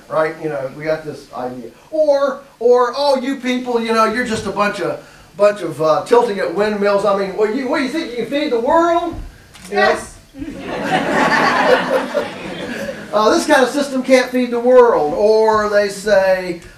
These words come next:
Speaker 1: um, "Oh, you, you've just joined that elitist group, you know, that, that pricey elitist group," and it, it doesn't really, it doesn't work in the real world. And so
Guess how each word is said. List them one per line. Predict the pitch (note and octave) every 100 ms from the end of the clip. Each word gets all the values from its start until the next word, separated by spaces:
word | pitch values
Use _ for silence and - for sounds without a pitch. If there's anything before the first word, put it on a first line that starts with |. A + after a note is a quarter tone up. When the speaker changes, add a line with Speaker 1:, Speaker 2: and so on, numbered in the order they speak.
| -
Speaker 1:
um, | E3+ E3 D3+ D3 C#3+ C#3+ - _ -
"Oh, | A#3+ A#3
you, | A3+ B3+
you've | B3+ A#3+ -
just | C4 -
joined | B3 B3 A3+
that | F#3+
elitist | G3+ G#3+ B3+ G3+ E3+
group, | E3+ F3+ - - -
you | D#3+
know, | D#3+
that, | D#3 D3+
that | F3+ D#3
pricey | - G#3 G#3 F#3+ F3
elitist | E3+ G3 E3+ D#3+ D3+
group," | E3 D#3+ - - -
and | A3 A3
it, | G#3+
it | A3
doesn't | G3 F#3 F3
really, | F3 E3
it | D#3 E3
doesn't | F3+ D3+
work | D3+ D#3
in | D3+
the | C#3
real | C#3+ C#3
world. | C3+ C#3+ - - - - - - - - - -
And | F#3+ F#3+
so | A3 F#3+